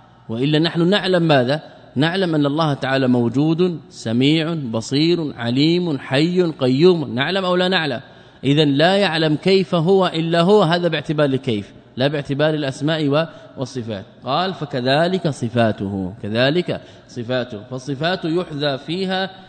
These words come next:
حذو الذات، يعني يسلك بها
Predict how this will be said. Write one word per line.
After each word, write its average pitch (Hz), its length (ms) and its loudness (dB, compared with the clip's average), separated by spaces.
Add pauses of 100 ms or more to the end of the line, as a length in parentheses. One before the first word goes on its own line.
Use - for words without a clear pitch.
(200)
حذو 131 320 2
الذات، 107 640 -2
يعني 123 400 4
يسلك 139 540 2
بها 156 520 0